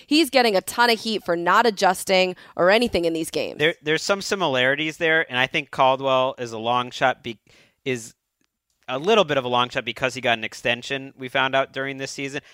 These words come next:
Speaker 2: And that's why I think Andy Reid's even a bigger long shot, because when they fired John Dorsey,
Speaker 1: Mm-hmm.
Speaker 2: they gave Andy Reid an extension. And the G M that they brought in has a close relationship with Andy Reid. And he, he's a unique guy in terms of he kind of is the Chiefs.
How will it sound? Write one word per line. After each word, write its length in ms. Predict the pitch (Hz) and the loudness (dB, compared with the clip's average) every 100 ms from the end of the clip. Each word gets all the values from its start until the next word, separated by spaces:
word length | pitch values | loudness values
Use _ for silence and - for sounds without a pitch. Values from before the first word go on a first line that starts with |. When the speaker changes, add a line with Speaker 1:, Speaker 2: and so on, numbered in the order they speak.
| - | -12
Speaker 2:
And 100 | 127 | -2
that's 180 | 156 - | 0 2
why 140 | 170 | 2
I 40 | 143 | 2
think 200 | 143 123 | 0 -2
Andy 220 | 147 143 | 0 0
Reid's 260 | 127 127 127 | -2 -4 -6
even 160 | 120 | -8
a 40 | 110 | -10
bigger 420 | 101 139 127 117 | -2 0 0 -2
long 240 | 110 107 | -2 -4
shot, 200 | 104 110 | -4 -10
because 260 | 117 135 113 | -6 -4 -4
when 120 | 120 | -4
they 140 | 135 156 | -4 -2
fired 460 | - 139 143 127 | 2 2 2 0
John 240 | 123 123 117 | 0 0 -2
Dorsey, 480 | 117 120 - 143 165 | -6 -6 -6 -8 -10
Speaker 1:
Mm-hmm. 160 | 156 160 | -14 -4
Speaker 2:
they 160 | 139 151 | 0 0
gave 340 | 131 135 127 | 2 2 2
Andy 260 | 120 117 110 | -2 -4 -6
Reid 200 | 123 117 | -6 -6
an 80 | |
extension. 580 | 110 - 120 117 113 104 - - | -8 -6 -4 -4 -6 -12 -14 -16
And 140 | - 131 | -10 -8
the 80 | 123 | -4
G 200 | 147 151 | 0 2
M 140 | 143 | 0
that 140 | 135 | -2
they 80 | 127 | -6
brought 320 | 110 120 117 | 0 2 2
in 140 | 127 131 | 2 0
has 140 | 117 | -4
a 60 | 110 | -4
close 260 | - 117 | -6 -6
relationship 580 | 113 110 143 151 131 120 | -6 0 0 0 -6 -10
with 100 | 117 | -6
Andy 220 | 117 117 110 | -2 -2 -2
Reid. 160 | 113 | -2
And 120 | 117 | -2
he, 220 | 127 202 - - - - | -2 -4 -4 -16 -20 -4
he's 200 | 170 175 | -2 -2
a 40 | |
unique 400 | 151 143 147 147 | -2 -4 -4 -2
guy 140 | 143 | 0
in 120 | 135 123 | 0 -4
terms 300 | 147 139 127 | -8 -6 -6
of 180 | 110 - _ _ | -8 -12 _ _
he 240 | 143 202 | -4 -2
kind 240 | 208 220 | 0 -2
of 80 | 160 | 0
is 200 | 165 180 | 0 -2
the 120 | 131 | -6
Chiefs. 560 | 107 - 117 87 - | -10 -8 -8 -10 -20